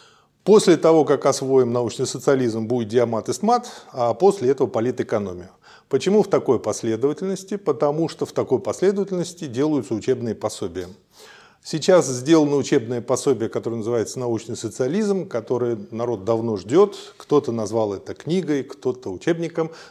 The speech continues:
но это именно учебное пособие. А, но оно при этом достаточно толстое, на семьсот сорок четыре страницы.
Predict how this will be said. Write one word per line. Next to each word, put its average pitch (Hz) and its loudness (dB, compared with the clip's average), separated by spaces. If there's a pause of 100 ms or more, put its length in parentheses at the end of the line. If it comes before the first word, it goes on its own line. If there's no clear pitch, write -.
но 180 4
это 208 2
именно 151 0
учебное 107 0
пособие. 123 -4 (580)
А, 123 4
но 190 6
оно 190 6
при 175 4
этом 165 2
достаточно 165 0
толстое, 127 2
на 113 -4
семьсот 165 -2
сорок 135 0
четыре 123 -8
страницы. 110 -6